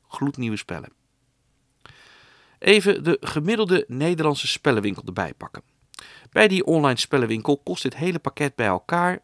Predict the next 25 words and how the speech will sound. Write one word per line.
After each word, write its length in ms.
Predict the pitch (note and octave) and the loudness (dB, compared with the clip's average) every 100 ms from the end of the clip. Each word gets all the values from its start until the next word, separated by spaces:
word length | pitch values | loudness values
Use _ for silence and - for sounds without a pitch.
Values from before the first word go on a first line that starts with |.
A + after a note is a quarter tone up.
| _ | _
honderddrieëntwintig 1200 | - G#2+ G3+ F3 A2 C3 G3 F#3 C#3+ - D3 C3 - | -8 -2 -2 -2 -4 -4 -2 -4 -6 -2 -4 -4 -8
euro, 460 | - G2+ E2+ B1 - | -2 -2 -2 -6 -6
oftewel 420 | D3+ D#3 B2+ A2+ - - - | -6 -4 -4 -4 -4 -4 0
bijna 380 | C#3+ E3+ C#3 | 0 0 -4
twee 320 | A#2+ - B2+ A#2 | -6 0 0 0
keer 140 | A2 | -6
zo 180 | - G#2 | -8 -8
duur. 320 | G#2 F2+ - _ _ _ | -8 -8 -12 _ _ _
Maar 360 | - F#2+ C3+ A3+ _ _ _ _ _ _ | -6 2 2 2 _ _ _ _ _ _
het 220 | - B2+ | -8 -4
wordt 60 | F3 | -2
wel 80 | |
gratis 300 | F#3 F3+ F3 | 4 4 2
naar 120 | - G#2 | -2 -8
huis 140 | - | -10
gestuurd. 400 | - - - - _ _ _ _ _ _ _ _ _ _ - _ _ _ _ _ _ _ _ _ _ _ | -12 -12 -14 -18 _ _ _ _ _ _ _ _ _ _ -20 _ _ _ _ _ _ _ _ _ _ _
Zit 320 | - - C4 | -4 0 2
er 60 | A3+ | 4
dan 200 | G3 G3+ | 2 2
ergens 460 | F3 F3 D#3+ D#3 - | 2 2 2 -2 -2
een 180 | C#3 - | -4 -2
addertje 460 | - D#3+ A2+ - A2 | 0 2 0 -2 -2
onder 220 | A2 G2 | -2 -4
het 120 | F#2 | -6
gras? 420 | - G#2+ - - | -4 -4 -4 -6